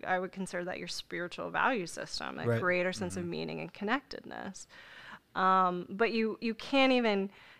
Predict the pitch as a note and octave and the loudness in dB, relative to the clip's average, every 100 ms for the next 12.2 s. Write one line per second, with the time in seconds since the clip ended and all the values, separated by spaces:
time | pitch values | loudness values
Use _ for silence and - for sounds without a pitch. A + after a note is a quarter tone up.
0 | - A#3 A3 A3+ A3+ G#3+ G3+ G3 G3 F#3 | 2 4 6 6 6 4 2 0 -2 4
1 | F#3 A3 F#4 F4 - G#3+ A3+ G#3+ G#3 G3+ | 8 8 8 4 0 0 2 4 6 6
2 | G3+ G3+ G3+ G3 G3+ - - _ _ _ | 8 8 6 2 -6 -16 -20 _ _ _
3 | - F#3+ F#3+ F#3 - _ - G#3 G3 F#3+ | -6 0 0 0 -4 _ -2 0 0 2
4 | G3 G#3 G#3+ F#3 F3 F3 F#3 _ _ _ | 4 8 8 8 6 0 -10 _ _ _
5 | G#3 G3 A3 G3 G3 F#3 F#3 - - - | -4 4 6 4 0 0 -4 -8 -10 -12
6 | - G#3 A3+ A3+ G#3+ - - E3 E3 - | -14 -2 0 2 2 0 -6 -4 -4 -6
7 | - A#3+ B3 G#3 B3 A3 - G2+ - - | 4 4 8 10 10 8 -4 -12 -14 -18
8 | _ _ _ _ _ _ _ A#3 A3 G#3+ | _ _ _ _ _ _ _ 6 8 8
9 | G#3 G#3+ G#3+ A#3 C4+ - G#3+ F#3+ G3 A3 | 6 6 12 12 12 6 -2 -2 2 4
10 | C4+ A#3+ G3+ F#3+ F#3 G#3+ G#3+ F#3 A3 F#3 | 6 4 0 -2 2 4 4 2 -2 -4
11 | - G3+ G3+ A3 G3+ - - F#3+ F#3+ G3 | -6 -2 0 0 -4 -6 -6 -6 -2 0
12 | F#3+ | 0